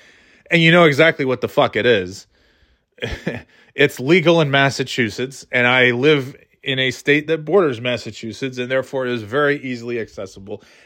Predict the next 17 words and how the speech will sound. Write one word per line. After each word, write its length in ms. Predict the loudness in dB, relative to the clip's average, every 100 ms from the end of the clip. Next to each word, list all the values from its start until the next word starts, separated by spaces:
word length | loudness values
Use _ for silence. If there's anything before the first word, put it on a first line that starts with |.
| -14
and 160 | -4
that 140 | -4 -4
is 120 | -10
the 100 | -10
only 220 | -8 -6
fucking 360 | -6 -8 -6 -8
thing 220 | -6 -4
that 100 | -4
has 160 | -6 -4
ever 200 | -2 -2
helped 200 | -4 -6
me 160 | -16 -18 _ _ _
get 180 | 0 0
sleep, 340 | -2 -2 -2 -6 _ -18
stay 340 | -8 2 4
asleep, 420 | 2 2 0 0 -4 _ _ _ _ _ 0
whatever. 400 | 4 4 0